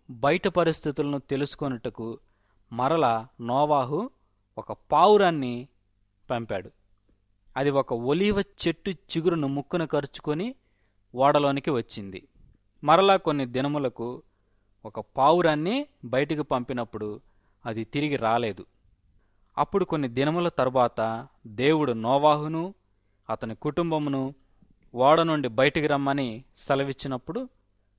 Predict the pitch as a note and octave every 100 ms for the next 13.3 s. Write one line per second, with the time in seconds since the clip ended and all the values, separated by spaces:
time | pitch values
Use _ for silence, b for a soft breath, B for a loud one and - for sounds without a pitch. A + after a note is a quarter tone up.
0 | - A#2 A2+ A2 C#3 E3+ D3 B2+ A#2 G#2+
1 | G#2+ G#2+ _ _ _ _ _ _ - A#2
2 | C3 E3 D#3+ C3 A#2+ A#2 - _ _ _
3 | _ _ _ B2+ C3+ D#3+ D#3 D3+ C3 C#3
4 | D3 _ - C#3+ C#3+ D3 A#2 A2+ G2 -
5 | _ _ _ _ _ _ - G#2+ A#2 A#2
6 | B2+ D#3 D#3 B2 A#2 A#2+ A#2 A#2+ C#3 D3+
7 | D3 - B2+ B2+ B2 D3 C#3+ C3+ B2 A#2+
8 | A2+ G#2+ G2+ - _ _ _ _ - A#2+
9 | A2+ - C#3+ D#3 E3 E3+ D3+ C#3 A#2+ A2+
10 | B2+ B2+ C3+ C3 C3 C3+ D3 _ _ _
11 | _ _ _ _ _ - A2+ - D3+ C#3
12 | C3+ C3+ C#3+ _ _ - A#2+ A#2+ A#2+ G#2
13 | - G2